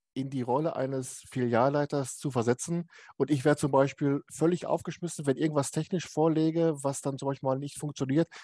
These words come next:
was immer mal wieder vorkommt. Ähm, wie ist es dann vor Ort geregelt? Wie schnell kann dann der Filialleiter, also ist dann, muss der dann auch als Filialleiter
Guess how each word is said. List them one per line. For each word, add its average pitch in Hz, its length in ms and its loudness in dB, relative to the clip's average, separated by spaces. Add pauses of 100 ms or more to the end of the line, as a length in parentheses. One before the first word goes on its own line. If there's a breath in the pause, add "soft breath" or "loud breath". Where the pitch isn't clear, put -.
(120 loud breath)
was - 160 -4
immer 160 160 2
mal 151 160 2
wieder 147 140 4
vorkommt. 165 560 2 (420 loud breath)
Ähm, 139 400 4
wie 151 80 2
ist 165 80 -2
es 165 100 -8
dann 170 140 2
vor 147 200 -4
Ort 156 200 -2
geregelt? 156 640 -2
Wie 151 120 -6
schnell 147 360 0
kann 151 220 -2
dann 139 120 -2
der 135 220 2
Filialleiter, 135 580 -2
also 135 160 -4
ist 147 180 -6
dann, 147 140 -4
muss 151 240 -8
der 139 140 2
dann 139 160 4
auch 135 160 0
als - 180 -2
Filialleiter 135 640 0